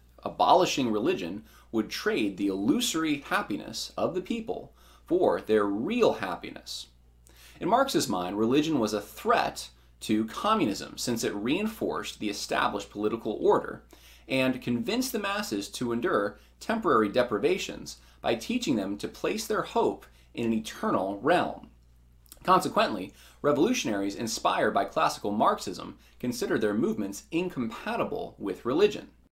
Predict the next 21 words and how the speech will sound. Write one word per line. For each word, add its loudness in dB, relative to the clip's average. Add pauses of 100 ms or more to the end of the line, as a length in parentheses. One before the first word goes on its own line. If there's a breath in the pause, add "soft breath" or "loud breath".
(1000)
The 0
church 6
was 4
a -2
tool 2
of 2
the 0
capitalists, -4
and -4
Christianity -2
undermined -2
the -8
historical -2
materialism -2 (220 soft breath)
fundamental 0
to -8
Marxism's -2
theory -4
of -10
social -4
development. -2